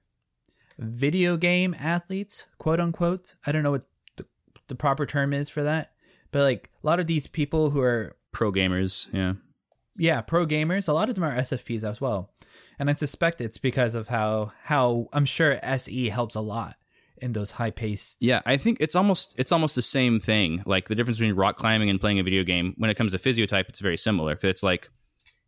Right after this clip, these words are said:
Speaker 2: you just get into flow and you do the thing and you don't think about it. You just act
Speaker 1: Yeah, thinking about it slows you down too much and causes you to lose.
Speaker 2: Yeah.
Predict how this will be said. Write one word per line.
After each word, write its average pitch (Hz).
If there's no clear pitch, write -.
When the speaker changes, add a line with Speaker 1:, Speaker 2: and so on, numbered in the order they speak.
Speaker 2:
you 113
just 113
get 117
into 104
flow 95
and 101
you 95
do 98
the 92
thing 87
and 90
you 92
don't 95
think 95
about 82
it. 80
You 87
just 82
act -
Speaker 1:
Yeah, 123
thinking 170
about 151
it 127
slows 139
you 123
down 135
too 117
much 104
and 101
causes 120
you 104
to 110
lose. 104
Speaker 2:
Yeah. 85